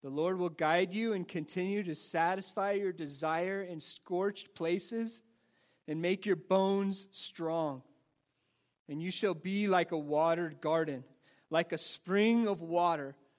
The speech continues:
whose waters do not fail." Amen. It's a prayer over each and every one of us. That's a prayer over our church. So thank you. I love doing this thing together. Let, let's just go. Let's get this thing going.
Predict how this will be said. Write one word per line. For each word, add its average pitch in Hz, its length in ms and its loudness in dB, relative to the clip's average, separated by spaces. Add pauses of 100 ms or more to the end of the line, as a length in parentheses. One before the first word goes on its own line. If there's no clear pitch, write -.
(220)
whose 156 180 -10
waters 156 580 0
do 147 200 -4
not 131 220 -6
fail." 120 440 -10 (1040)
Amen. 131 300 -10 (1300)
It's - 100 -18
a 139 60 -18
prayer 190 520 4
over 147 320 -4
each 170 260 -8
and 170 100 -2
every 160 160 -4
one 160 220 -4
of 165 100 -6
us. 160 160 -6
That's - 180 -10
a 143 40 -16
prayer 165 280 0
over 139 280 0
our 135 100 -4
church. - 580 -14 (560)
So - 160 -10
thank 165 380 0
you. 202 160 0
I 160 60 0
love 143 280 -4
doing 175 240 0
this 165 160 -2
thing 170 220 -2
together. 147 360 -4
Let, 139 240 -4
let's 156 240 -4
just 151 200 -14
go. 139 260 -8
Let's 135 160 -14
get 147 220 -10
this 156 120 -14
thing 143 200 -8
going. 131 260 -8